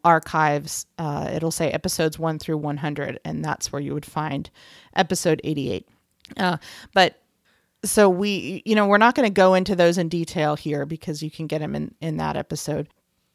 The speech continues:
So <laughs> I listened in preparation for, for doing this outline.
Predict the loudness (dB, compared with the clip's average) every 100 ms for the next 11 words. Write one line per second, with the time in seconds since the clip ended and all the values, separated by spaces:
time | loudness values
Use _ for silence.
0 | -10 2 4 4 2 -6 -10 -12 0 2
1 | 2 -4 -20 -2 4 4 4 2 2 0
2 | -2 -2 0 2 4 4 4 0 -2 2
3 | 2 2 -2 -8 -2 0 2 2 2 2
4 | 0 0 2 2 2 0